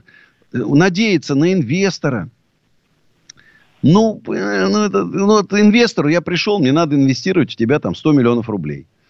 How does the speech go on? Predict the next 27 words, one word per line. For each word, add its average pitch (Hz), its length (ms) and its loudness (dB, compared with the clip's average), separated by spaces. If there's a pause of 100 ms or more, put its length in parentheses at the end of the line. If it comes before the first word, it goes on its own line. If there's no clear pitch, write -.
(420)
А 147 140 0
земля 208 360 0
стоит, 110 400 -4
ну, 175 260 0
вот, 104 280 -4
вот, 120 200 -2
вот 123 240 -2
у - 20 -2
меня 151 280 4
в - 40 -12
Щелково 151 360 -2
я 90 60 -2
покупаю 104 420 -4
триста 143 520 -2 (100)
тысяч, - 340 -6
пятьсот - 400 -4
тысяч, - 260 -8
максимум 107 400 0
миллион 98 340 0
за 87 100 -2
гектар. 76 420 -10 (560)
Ну, 139 120 4
вот 160 100 0
ми-, 151 180 2
пять 156 240 -2
гектаров — 147 500 -2
это 90 100 -8